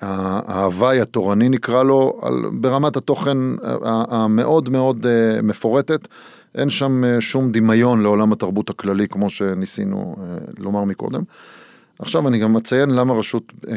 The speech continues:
כן צריכה לקחת על עצמה. בסופו של דבר, במגזר הכללי אנחנו רואים שעולם התרבות, כמו שאמרתי, גם משרד ממשלתי, משרד התרבות,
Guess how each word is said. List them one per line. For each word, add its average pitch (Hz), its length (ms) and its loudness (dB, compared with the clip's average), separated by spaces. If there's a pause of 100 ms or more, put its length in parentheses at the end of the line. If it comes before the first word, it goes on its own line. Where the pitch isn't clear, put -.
כן 110 160 0
צריכה 104 380 -4
לקחת 101 420 -4
על 101 100 -6
עצמה. 98 260 -8
בסופו 117 320 -4
של 160 160 -4
דבר, 131 260 2
במגזר 107 420 0
הכללי 110 360 -2
אנחנו 101 280 -2
רואים 104 220 0
שעולם 101 400 -2
התרבות, 101 400 -6
כמו 104 180 -10
שאמרתי, 101 400 -6
גם 90 180 -8
משרד 101 380 -4
ממשלתי, 104 380 -6
משרד 101 320 -6
התרבות, 101 400 -6